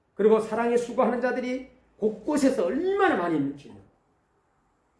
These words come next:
희생과 헌신하면서 남무르게 눈물 흘리면서 사랑에 헌신하는 많은 사람들이 있다라는 거. 생명을 살리기 위하여서.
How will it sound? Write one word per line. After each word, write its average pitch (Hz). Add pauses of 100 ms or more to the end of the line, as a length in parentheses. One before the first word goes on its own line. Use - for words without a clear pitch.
(260)
희생과 170
헌신하면서 - (760)
남무르게 196
눈물 220
흘리면서 - (840)
사랑에 160
헌신하는 147 (600)
많은 285
사람들이 214
있다라는 -
거. - (600)
생명을 233
살리기 247
위하여서. 135